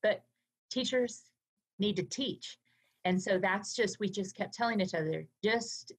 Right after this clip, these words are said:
teachers need to teach, teachers need to teach." And so the curriculum's not about video games and teaching how to play video games. The curriculum is about taking all those valuable skills that video games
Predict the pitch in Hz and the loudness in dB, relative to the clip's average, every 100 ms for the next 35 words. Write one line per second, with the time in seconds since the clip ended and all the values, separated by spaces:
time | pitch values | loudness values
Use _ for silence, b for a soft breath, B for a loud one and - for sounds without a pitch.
0 | - 247 247 254 247 226 - 190 - - | -4 0 0 0 -2 -2 -4 -4 -4 -6
1 | 208 214 214 196 196 202 160 - 170 160 | -4 -4 -2 -4 -2 0 -2 -2 -8 0
2 | 185 175 165 B B B B 214 311 349 | 4 4 2 B B B B 2 4 6
3 | 339 247 208 190 185 202 190 151 180 165 | 6 4 4 4 4 2 0 0 2 2
4 | 180 208 240 - - _ _ _ _ _ | 4 4 0 -6 -18 _ _ _ _ _
5 | _ _ _ _ 202 214 240 247 254 262 | _ _ _ _ 4 6 6 6 4 2
6 | 247 175 147 214 202 240 247 247 254 247 | 0 -2 -2 -2 0 0 0 2 0 2
7 | 247 247 240 247 247 240 - _ _ - | 4 4 2 0 -2 -6 -12 _ _ 0
8 | 185 185 185 _ - 240 247 277 269 247 | 2 4 0 _ -2 0 2 0 0 0
9 | 196 175 165 180 - 208 208 196 - 208 | 0 0 0 0 -2 -2 -2 -2 0 2
10 | 254 254 240 226 233 233 247 - 190 180 | 4 2 2 2 2 0 -2 0 2 2
11 | 180 175 156 208 226 214 196 180 156 | 2 -2 0 2 4 2 2 2 -2